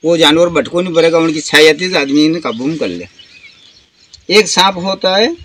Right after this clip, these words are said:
फोपसी, वो ये ऐसा कांकरा बेरा करीने खेत के हेड़े मेरा पर बैठी रहे, मैं डर रहे जो आप जाओ में उतरी जा,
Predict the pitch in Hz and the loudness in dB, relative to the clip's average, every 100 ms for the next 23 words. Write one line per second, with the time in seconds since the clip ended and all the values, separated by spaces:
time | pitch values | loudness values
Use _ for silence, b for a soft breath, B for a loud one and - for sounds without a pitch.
0 | - - 135 113 - 160 165 180 180 165 | -20 0 0 0 -2 -2 0 2 2 0
1 | - - 110 139 151 143 165 160 165 170 | -2 -2 -2 0 0 2 2 0 -2 -4
2 | 170 170 - B B - 156 160 - 170 | -4 -6 -14 B B -4 0 0 0 2
3 | 147 165 180 165 139 147 147 175 160 139 | 4 4 0 0 -2 -2 -4 -4 -6 -6
4 | 175 190 208 _ _ 135 165 170 156 151 | -10 -10 -16 _ _ -2 -2 2 2 4
5 | 170 175 180 156 165 165 160 165 170 175 | 0 -2 -2 -2 -2 0 0 -2 -2 -4
6 | 131 147 160 | -4 -4 -6